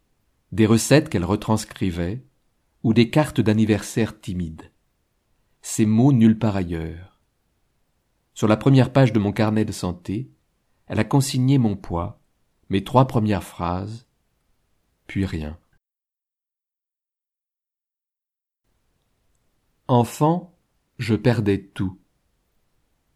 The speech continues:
Me reviennent encore ces moments angoissants à fouiller l'immense boîte des objets perdus à l'école. Vertige de remuer toutes ces pertes d'enfants entassées.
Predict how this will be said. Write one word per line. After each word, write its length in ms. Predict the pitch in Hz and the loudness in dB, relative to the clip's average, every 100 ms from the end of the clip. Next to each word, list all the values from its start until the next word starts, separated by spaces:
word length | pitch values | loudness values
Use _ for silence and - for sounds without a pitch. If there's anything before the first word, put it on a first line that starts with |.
| _ _ _ _ _ _ _ _ | _ _ _ _ _ _ _ _
Me 100 | 123 | 2
reviennent 420 | 123 127 156 160 147 | 4 6 6 6 4
encore 420 | 127 135 156 156 | 2 4 2 2
ces 200 | - 117 | 0 2
moments 400 | 113 117 117 107 | 4 6 4 2
angoissants 880 | 104 101 107 107 - 139 143 139 - | 0 2 2 2 -2 -2 -2 -6 -10
à 140 | 104 98 | -6 -6
fouiller 500 | - - 131 127 127 | -8 -4 -2 2 2
l'immense 600 | 117 120 131 147 139 - | 2 2 4 2 0 -4
boîte 420 | 101 117 127 - | -2 0 -2 -6
des 300 | 104 95 92 | -4 -2 0
objets 380 | 104 92 92 104 | 0 -2 -2 -4
perdus 540 | 104 95 87 95 98 - | -2 -4 -4 -4 -6 -6
à 80 | 85 | -10
l'école. 580 | 85 - 80 82 90 _ _ _ _ _ _ _ _ _ _ _ _ _ | -12 -12 -12 -12 -16 _ _ _ _ _ _ _ _ _ _ _ _ _
Vertige 520 | 98 110 - 131 120 107 | -2 -2 0 2 2 4
de 80 | |
remuer 560 | 101 107 107 110 127 127 | 4 4 4 4 4 2
toutes 160 | 107 - | -4 -6
ces 180 | - | -6
pertes 340 | 98 123 110 107 | -4 -2 -4 -4
d'enfants 540 | 95 95 - 113 98 | -2 -4 -4 -6 -4
entassées. 720 | 92 87 87 - - 82 82 | -4 -6 -8 -10 -14 -14 -16